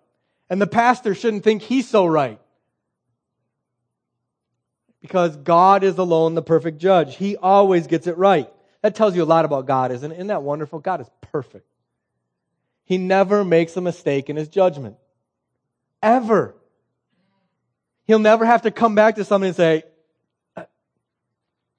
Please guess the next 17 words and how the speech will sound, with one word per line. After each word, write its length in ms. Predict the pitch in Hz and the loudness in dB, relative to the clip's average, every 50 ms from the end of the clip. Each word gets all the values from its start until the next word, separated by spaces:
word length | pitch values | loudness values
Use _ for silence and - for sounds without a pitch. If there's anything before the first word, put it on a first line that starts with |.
| _ _ _ _ _ _ _ 135 | _ _ _ _ _ _ _ _
got 200 | 127 131 127 123 | -10 -10 -10 -8
that 160 | 143 139 131 | -10 -10 -10
one 120 | 135 143 151 | -10 -12 -10
wrong." 480 | 139 147 147 151 147 139 135 127 123 _ _ _ _ _ _ _ _ _ _ _ _ _ _ _ _ _ _ _ _ _ | -8 -6 -6 -4 -4 -6 -6 -8 -12 _ _ _ _ _ _ _ _ _ _ _ _ _ _ _ _ _ _ _ _ _
You 280 | - 175 202 226 247 240 | -4 -2 0 2 2 2
as 100 | 202 208 | 0 0
a 60 | 185 | -2
parent 300 | - 190 208 214 208 190 | 0 0 0 0 2 0
have 100 | 170 160 | -2 -2
to 60 | 156 | -2
do 80 | 160 160 | -2 0
that 120 | 151 147 | 0 2
all 220 | 147 147 151 151 | 2 2 2 2
the 40 | 143 | 0
time, 240 | 131 160 143 139 135 | 0 -2 -2 -2 -4
don't 220 | 131 123 127 - | -6 -8 -8 -10
you? 140 | 160 160 170 | -12 -14 -14